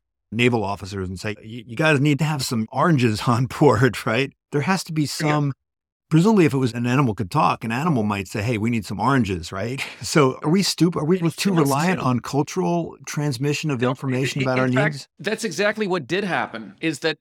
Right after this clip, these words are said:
Speaker 2: humans did say, the sailors did say that they experienced these urges. So we have a,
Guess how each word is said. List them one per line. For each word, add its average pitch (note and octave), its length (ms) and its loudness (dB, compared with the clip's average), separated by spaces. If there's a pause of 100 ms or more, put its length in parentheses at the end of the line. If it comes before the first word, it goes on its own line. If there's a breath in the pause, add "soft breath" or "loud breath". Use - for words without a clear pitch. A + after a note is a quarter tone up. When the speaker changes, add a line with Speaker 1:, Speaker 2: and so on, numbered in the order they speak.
(100)
Speaker 2:
humans F3 480 -6
did E3 280 -2
say, A2+ 300 -6
the A2 80 -10
sailors E3+ 400 -4
did D3+ 260 -4
say A2 440 -6 (320 soft breath)
that C#3 220 -4
they D#3 140 0
experienced D#3 460 -4
these D3 220 -4
urges. C#3 420 -6
So D3 320 -2 (220)
we B3 220 -4
have A#3+ 120 -2
a, F#3 80 -4